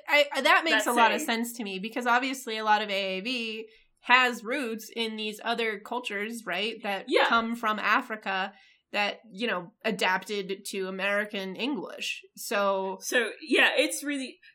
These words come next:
Speaker 2: like, for me, it's
Speaker 1: it
Speaker 2: really
Speaker 1: doesn't, it
Speaker 2: interesting.
Speaker 1: makes sense that the, that the evolution of, of African English or African patois would be in a similar vein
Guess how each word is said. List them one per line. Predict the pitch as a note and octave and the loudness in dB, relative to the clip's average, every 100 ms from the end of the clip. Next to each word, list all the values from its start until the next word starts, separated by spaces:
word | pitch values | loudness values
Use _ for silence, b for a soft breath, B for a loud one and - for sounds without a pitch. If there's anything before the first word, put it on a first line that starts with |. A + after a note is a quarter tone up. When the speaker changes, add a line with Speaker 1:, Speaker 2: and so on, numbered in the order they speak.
| A#3+ | -6
Speaker 2:
like, | A#3 | -6
for | - | -4
me, | C4 D4 | -4 0
it's | A#3 | 2
Speaker 1:
it | |
Speaker 2:
really | A#3+ | 2
Speaker 1:
doesn't, | A#3+ A#3 | 2 0
it | |
Speaker 2:
interesting. | A3+ A3+ | -2 0
Speaker 1:
makes | B3 C4+ - | 0 0 0
sense | C#4 B3+ | -2 -2
that | A#3 F#3+ | -4 -8
the, | F#3 F3+ E3+ | -6 -6 -4
that | F#3 F3+ | -4 -4
the | F#3 - | -6 -2
evolution | A3+ A3 G#3+ A#3 A#3 G3+ | -2 -2 -4 -4 -4 -4
of, | F3 F3 E3 E3+ - | -4 -4 -8 -16 -12
of | F#3+ F3+ | -8 -2
African | - D#4+ G#4 G#3 A3+ F3+ | 8 8 8 -2 -6 -6
English | E3+ E3+ E3 F#3 | -8 -8 -10 -8
or | F#3+ | -4
African | F#3 G3 G3 G3 F#3 | -2 -2 -6 -12 -10
patois | F#3+ E3+ G#3+ F#3 | -10 -10 -6 -4
would | F#3+ G3 E3+ | -4 -6 -8
be | F#3+ F#3 F#3 _ _ _ _ - | -10 -10 -12 _ _ _ _ -4
in | A#3+ | -2
a | A#3 | -2
similar | A#3 C4 G#3+ F#3+ | -2 -2 -2 -2
vein | G#3+ D#4+ B3+ F#3+ F3+ G3 | 0 2 2 -2 -6 -10